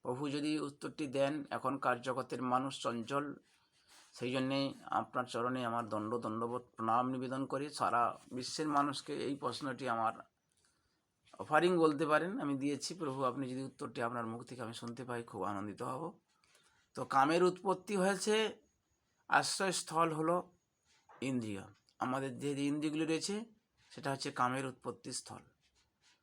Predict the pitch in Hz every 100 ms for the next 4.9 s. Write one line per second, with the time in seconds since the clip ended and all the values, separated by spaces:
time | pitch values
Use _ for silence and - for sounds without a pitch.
0 | _ - _ _ - 156 160 160 165 165
1 | 156 127 113 101 - _ _ _ _ _
2 | 135 151 160 165 175 226 226 - _ -
3 | 135 139 151 175 180 165 143 135 127 139
4 | - 160 131 - 160 147 165 180 220